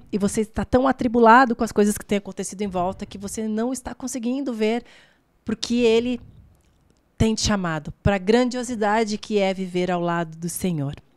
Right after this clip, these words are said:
E por isso, eu vou te pedir pra que nesse momento você coloque diante dEle as suas aflições, as suas angústias, o seu pedido de ajuda, de socorro,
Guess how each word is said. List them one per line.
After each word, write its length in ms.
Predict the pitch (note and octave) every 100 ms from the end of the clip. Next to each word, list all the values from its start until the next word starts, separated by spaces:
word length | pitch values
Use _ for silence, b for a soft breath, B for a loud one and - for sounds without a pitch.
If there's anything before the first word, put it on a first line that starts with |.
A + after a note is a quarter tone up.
| _ B B B B -
E 100 | A3+
por 200 | A#3+ A#3+
isso, 440 | C4 B3 C#4 B3+ - _ _ - _ -
eu 100 | B3
vou 100 | C4
te 120 | -
pedir 260 | A3+ G#3+
pra 140 | A3+ A3+
que 180 | - A3
nesse 220 | G#3+ -
momento 460 | G#3+ G3+ G#3 A#3+ G#3+
você 240 | G3 A3
coloque 640 | - A3 G3 G#3 A3+ A#3
diante 480 | G3 F#3+ G3 G3+ -
dEle 440 | E3+ F3+ F#3 F#3+ G3 _ b b b b b b
as 160 | G3+ G3
suas 200 | A3 G3+
aflições, 960 | G3 F3+ - A#3+ B3+ C4 C4 C4 - - - -
as 100 | F3+
suas 200 | G#3 F#3
angústias, 800 | F#3 F3 G#3+ A3+ G#3 - G#3+ -
o 60 | F3
seu 160 | - F#3+
pedido 320 | F#3 F#3 F#3
de 100 | F3+
ajuda, 580 | F3+ F3 A3 A3+ G3 G3+
de 100 | F3
socorro, 720 | - F3 - G#3+ G#3+ G3+ G#3+